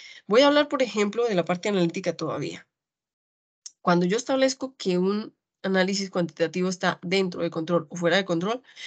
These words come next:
yo debo tener herramientas de seguimiento.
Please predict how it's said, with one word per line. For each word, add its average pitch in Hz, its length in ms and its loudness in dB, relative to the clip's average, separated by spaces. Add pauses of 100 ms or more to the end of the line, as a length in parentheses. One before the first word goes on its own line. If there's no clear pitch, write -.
(200)
yo 180 220 2
debo 220 160 2
tener 185 360 2
herramientas 180 560 2
de 180 120 2
seguimiento. 175 580 0